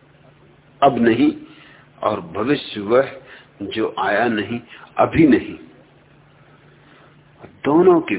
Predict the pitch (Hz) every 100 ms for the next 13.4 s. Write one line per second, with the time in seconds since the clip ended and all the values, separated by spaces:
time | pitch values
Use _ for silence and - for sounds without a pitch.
0 | 87 101 117 - - 90 - - - -
1 | - _ - - - - _ _ _ _
2 | _ _ _ _ - - _ _ _ _
3 | _ _ _ _ _ _ _ _ _ _
4 | - - 139 135 120 - 95 87 98 110
5 | 104 95 - - - - - - 107 -
6 | 87 - - - - - - - - -
7 | - - _ _ _ - - _ _ -
8 | 170 - 110 151 180 165 - 95 90 113
9 | - - 90 - - - - - - _
10 | _ _ _ - - - - - - -
11 | - - 185 160 - 139 190 220 165 127
12 | 107 113 151 180 165 - 240 208 131 98
13 | - 58 - -